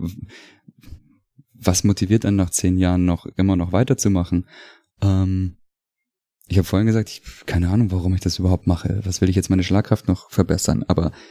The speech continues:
ich merke halt, dass das ein sowas von kom-, also das, was ich lerne, ich kann ja darüber sprechen nur, ist so ein komplexes System und es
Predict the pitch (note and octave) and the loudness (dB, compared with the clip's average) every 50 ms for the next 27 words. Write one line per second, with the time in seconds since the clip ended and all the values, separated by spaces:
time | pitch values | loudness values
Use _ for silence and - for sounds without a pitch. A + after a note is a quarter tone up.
0 | - - _ _ - - - - F#2+ F#2+ F#2+ - - G2 F#2+ F#2 F2+ - F#2 F2+ | -20 -20 _ _ -6 -6 -2 0 2 2 2 2 2 2 2 0 0 0 -2 0
1 | - - F#2 - - F#2 F#2+ F#2+ F#2 - G2+ A2 B2 B2 A#2 - - G2+ G2+ G2+ | 0 0 0 2 2 2 2 2 2 2 0 2 2 0 0 0 0 0 2 2
2 | G2 F#2+ F#2+ - _ _ _ _ _ _ _ _ _ _ _ - - G2 F#2+ F#2+ | 2 0 -2 -6 _ _ _ _ _ _ _ _ _ _ _ -2 0 0 0 0
3 | - - F#2 F#2 F#2+ - _ - - - - - - F#2+ - - F#2+ F2+ - - | -2 0 2 2 2 0 _ -10 -20 -20 -18 -4 -2 -2 0 2 0 0 2 0
4 | G2 G2 - G#2+ G2 G2 G#2 A#2 C3 C3 C3 B2 - - - - - G2 G2 F#2+ | 0 0 2 0 0 2 2 2 2 0 0 -2 -4 -6 -8 -4 -2 0 2 2
5 | F2 - - - F#2+ F#2+ G#2 A2 G2+ G2 - - G2+ G#2+ G#2+ B2 A#2 A#2+ B2 B2+ | 0 0 -2 -2 0 2 2 2 0 0 0 -2 -2 -2 0 0 0 2 0 0
6 | B2 - _ _ _ _ _ _ _ _ _ _ _ _ _ _ - - - - | -2 -6 _ _ _ _ _ _ _ _ _ _ _ _ _ _ -4 -2 0 2
7 | A2+ B2+ B2 - G#2+ G2 - - G2+ G#2 G#2+ - - A2 G#2+ - - G#2 - - | 2 2 2 2 0 0 0 2 0 0 0 0 0 0 0 2 0 -2 -2 0
8 | - G2 F#2+ G2+ A#2+ C3+ C#3 - _ _ _ _ _ _ _ _ _ _ _ _ | 0 0 2 2 2 0 -2 -4 _ _ _ _ _ _ _ _ _ _ _ _
9 | _ _ _ _ _ _ _ _ _ _ _ - G2+ G2 G2+ F#2 - | _ _ _ _ _ _ _ _ _ _ _ 0 0 0 0 0 -4